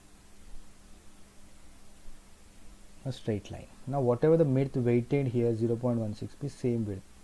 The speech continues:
could see here, the bottom side. Okay,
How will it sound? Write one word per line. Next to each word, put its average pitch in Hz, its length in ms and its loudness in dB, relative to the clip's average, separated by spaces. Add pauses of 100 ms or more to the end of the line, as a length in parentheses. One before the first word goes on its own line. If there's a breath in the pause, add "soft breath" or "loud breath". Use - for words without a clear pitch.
(480)
could 127 140 -4
see - 160 -2
here, 98 240 -8 (1040)
the 123 100 4
bottom 104 360 -2
side. 90 260 -10 (1000 loud breath)
Okay, 120 200 -8